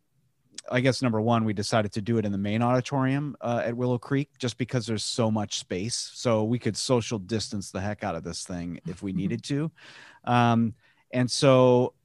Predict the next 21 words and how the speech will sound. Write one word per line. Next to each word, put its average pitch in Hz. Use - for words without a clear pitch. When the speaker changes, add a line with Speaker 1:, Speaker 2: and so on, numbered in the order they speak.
Speaker 1:
but 131
we 135
also 147
felt 123
like 113
the 123
majority 117
of 107
the 104
people 104
would 101
be 98
attending 104
online. 90
So 120
we 117
wanted 131
to 127
make 117
sure 113
that 101